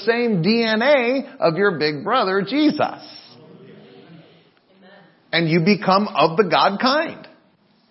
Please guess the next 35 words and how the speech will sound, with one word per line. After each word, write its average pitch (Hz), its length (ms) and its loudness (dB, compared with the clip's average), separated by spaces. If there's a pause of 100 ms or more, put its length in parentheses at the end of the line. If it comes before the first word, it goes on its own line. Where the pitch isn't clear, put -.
(440)
So 214 220 4
if 196 160 2
you, 262 320 4
the 202 80 4
reason 247 460 4
that 214 160 -2
you're 208 120 2
suffering 202 540 0
through 202 180 2
this 185 240 2
life 233 280 2
is 185 120 0
because 175 340 0
you're 180 280 2
only 190 440 2
human, 208 800 -2
well, 156 180 -2
then 156 220 -2
we 110 100 -6
can 202 200 -6
change 330 400 -8
that. - 340 -12 (1120)
Or 160 180 4
you 151 140 0
can 156 500 -6
whine 113 240 -4
about 104 220 -2
it 143 120 -6
and 143 80 -16
stay 110 400 -6
and, 107 340 -10
and 104 160 -10
let 101 200 -10
things 127 240 -10
happen. 226 300 -12